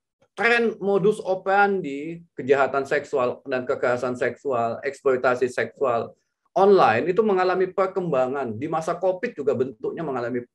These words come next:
metamorfosis. Jadi bukan hanya varian del-, Delta yang muncul, ya, varian covid sembilan belas, tetapi juga varian-varian baru dari Seko ini muncul di masa pandemi.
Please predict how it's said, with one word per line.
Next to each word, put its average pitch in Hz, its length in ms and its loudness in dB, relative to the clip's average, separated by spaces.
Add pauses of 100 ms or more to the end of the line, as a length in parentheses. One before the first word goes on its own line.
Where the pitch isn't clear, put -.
metamorfosis. 131 880 0
Jadi 202 160 6
bukan 185 240 0
hanya 165 400 -2 (260)
varian 175 480 4
del-, 202 320 4
Delta 165 480 2
yang 131 160 0
muncul, 208 600 -2
ya, 160 180 -2 (560)
varian 131 400 -6
covid 127 240 -6
sembilan 107 320 -2
belas, - 160 -2
tetapi 190 240 -2
juga 196 240 0
varian-varian 202 880 4
baru 143 320 2
dari 170 240 0
Seko 214 400 0
ini 254 80 -6
muncul 233 720 0
di 160 160 -12
masa 165 240 -6
pandemi. 139 480 -2